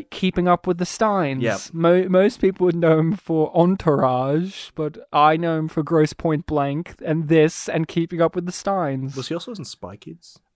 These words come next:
Speaker 1: I don't know.
Speaker 2: No, I haven't seen
Speaker 1: Was it
Speaker 2: those
Speaker 1: your
Speaker 2: in
Speaker 1: thumb
Speaker 2: forever.
Speaker 1: thumb?
Speaker 2: I don't know. I haven't seen those since the cinema.
Speaker 1: I loved this. I'm glad that you had a good time with it. I thought you would, but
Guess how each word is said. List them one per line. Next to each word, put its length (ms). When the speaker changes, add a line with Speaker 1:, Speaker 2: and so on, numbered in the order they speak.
Speaker 1:
I 480
don't 340
know. 280
Speaker 2:
No, 160
I 80
haven't 180
seen 80
Speaker 1:
Was 80
it 40
Speaker 2:
those 40
Speaker 1:
your 80
Speaker 2:
in 40
Speaker 1:
thumb 220
Speaker 2:
forever. 60
Speaker 1:
thumb? 320
Speaker 2:
I 80
don't 120
know. 40
I 60
haven't 160
seen 160
those 160
since 180
the 60
cinema. 400
Speaker 1:
I 220
loved 340
this. 320
I'm 180
glad 280
that 120
you 160
had 100
a 40
good 200
time 300
with 140
it. 100
I 240
thought 360
you 240
would, 560
but 260